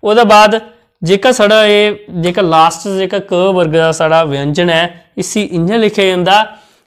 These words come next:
ਤੇ ਅੱਜ ਜਿਹੜੇ ਸਾਡੇ ਇਹ ਪੰਜ ਜੇਕੇ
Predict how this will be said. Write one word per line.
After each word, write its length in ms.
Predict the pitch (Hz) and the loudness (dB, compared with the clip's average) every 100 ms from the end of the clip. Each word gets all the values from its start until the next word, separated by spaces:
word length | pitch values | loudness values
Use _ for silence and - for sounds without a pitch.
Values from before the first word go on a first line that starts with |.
| - | 0
ਤੇ 400 | 226 226 226 226 220 _ _ _ _ _ _ _ _ - 139 | 4 4 2 0 -8 _ _ _ _ _ _ _ _ -12 -6
ਅੱਜ 180 | 160 170 | -4 -2
ਜਿਹੜੇ 360 | 208 214 214 214 | 2 4 4 2
ਸਾਡੇ 360 | 202 185 196 175 | 0 -2 -4 -4
ਇਹ 160 | 185 | -4
ਪੰਜ 400 | 220 170 156 151 | -4 -6 -6 -4
ਜੇਕੇ 540 | 156 156 156 180 180 | -4 -4 -6 -6 -6